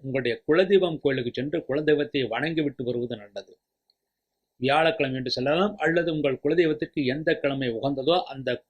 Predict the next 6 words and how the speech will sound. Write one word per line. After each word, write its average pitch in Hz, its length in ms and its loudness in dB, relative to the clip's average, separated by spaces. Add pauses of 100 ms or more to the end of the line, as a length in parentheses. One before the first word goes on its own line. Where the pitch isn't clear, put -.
அஹ், 117 200 -8
தே-, 120 220 -6
அந்த 139 280 -2 (280)
கிழமையிலே 156 420 0
நீங்கள் 131 320 -2
குலதெய்வத்திற்கு 135 640 -2